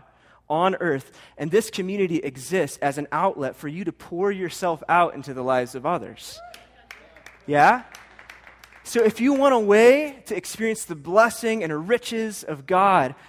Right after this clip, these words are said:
we have a million ways for you to be generous towards each other, because actually that's where life actually is.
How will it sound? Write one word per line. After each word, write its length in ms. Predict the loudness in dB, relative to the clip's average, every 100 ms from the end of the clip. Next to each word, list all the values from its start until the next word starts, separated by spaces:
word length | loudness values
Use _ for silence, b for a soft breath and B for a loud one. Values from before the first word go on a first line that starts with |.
| B
we 140 | -4
have 120 | -2 -2
a 60 |
million 520 | -2 0 0 0 -2
ways 220 | -2 -2 -4
for 120 | -10
you 160 | -10 -12 -16 -16
to 60 |
be 140 | -10 -10
generous 800 | -8 -2 0 0 -2 -4 -8 -18 B -14
towards 300 | -8 -6 -6
each 140 | -8
other, 160 | -8 -8
because 300 | -8 -6 -2
actually 440 | 0 0 -2 -8
that's 320 | -4 -4 -4 -4
where 100 | 0
life 320 | 4 2 2
actually 440 | -2 -2 -6 -4
is. 180 | -4 -6